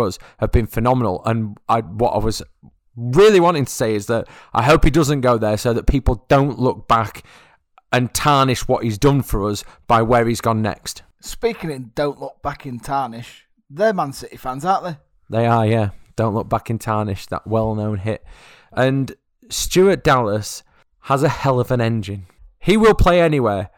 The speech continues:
Speaker 1: Stuart Dallas, if we, if we're honest about this now, and we look at the last few years, and you look at most improved player, or, or in terms of most effective, or best utilised, or anything,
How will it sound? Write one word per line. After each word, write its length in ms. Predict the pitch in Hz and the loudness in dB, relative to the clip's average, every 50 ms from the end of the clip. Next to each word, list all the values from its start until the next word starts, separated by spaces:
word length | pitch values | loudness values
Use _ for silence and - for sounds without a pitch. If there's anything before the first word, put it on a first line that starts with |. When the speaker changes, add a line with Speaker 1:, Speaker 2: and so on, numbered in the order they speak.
| _ _ _ _ - | _ _ _ _ -12
Speaker 1:
Stuart 420 | - - - 233 247 240 220 165 | -10 -4 2 4 6 6 4 4
Dallas, 480 | - 170 143 123 104 85 104 107 - - - | 4 2 2 2 2 0 -4 -6 -8 -6 -4
if 160 | 151 - - | -4 -2 0
we, 220 | 220 226 220 190 | 0 0 0 0
if 140 | 180 - - | -2 0 2
we're 200 | 233 226 214 214 | 4 6 6 6
honest 300 | 226 226 208 175 - - | 6 6 4 4 2 2
about 240 | 127 101 110 101 - | 0 0 0 -2 -2
this 180 | - 98 - - | -2 -6 -4 -4
now, 380 | 123 117 107 92 87 87 107 _ _ _ _ - | -2 -2 -2 -4 -6 -10 -12 _ _ _ _ -6
and 140 | - 120 123 | -4 -2 0
we 100 | 139 143 | 2 2
look 200 | 143 143 - - | 2 2 2 0
at 80 | 147 | -2
the 80 | 98 127 | 0 0
last 260 | 127 131 120 - - | 0 0 0 -2 -4
few 120 | - 131 127 | -4 -4 -2
years, 360 | 127 131 120 113 107 107 - - | 0 0 0 0 -2 -4 -8 -6
and 260 | - 117 117 117 120 120 | -4 -2 -2 -2 -2 -4
you 160 | 123 123 120 | -2 -2 0
look 240 | 120 123 - - - | 0 0 0 0 -2
at 240 | 123 113 - - | -2 -2 -4 -6
most 440 | 113 117 123 135 135 135 127 - - | -4 -2 0 2 2 2 2 0 -2
improved 400 | 131 120 - - 127 123 117 - | -2 0 0 0 0 0 0 0
player, 480 | - - 135 120 117 107 107 107 104 - - | -2 0 0 0 0 0 0 -2 -2 -4 -2
or, 280 | 101 117 117 113 - - | 0 0 0 0 0 0
or 180 | 117 120 120 123 | 0 0 0 0
in 100 | 120 113 | -2 -4
terms 360 | - 131 127 123 123 113 110 | -2 -2 0 0 0 0 0
of 160 | 120 110 - - - - - _ - - - _ - | -2 -2 -2 -8 -20 -20 -20 _ -20 -20 -20 _ -2
most 380 | - 120 135 156 160 147 - - | 0 4 4 6 4 4 2 0
effective, 540 | 143 - - 127 - - - - 120 101 101 | -4 -4 -4 -8 -8 -8 -6 -6 -6 -4 -4
or 200 | - 107 110 101 | -4 -2 -4 -2
best 360 | - - 165 170 - - - | 0 2 2 2 2 0 0
utilised, 800 | 131 131 131 - - 120 110 107 104 104 104 104 104 - - - - _ - | 0 0 0 -2 -4 -4 -4 -2 -2 -2 -2 -2 -4 -6 -8 -16 -18 _ -2
or 340 | 110 117 113 113 113 - - - | 0 2 2 2 0 -2 -4 -2
anything, 460 | - 131 135 131 117 - - 113 104 | 0 0 2 2 0 -2 -2 -6 -6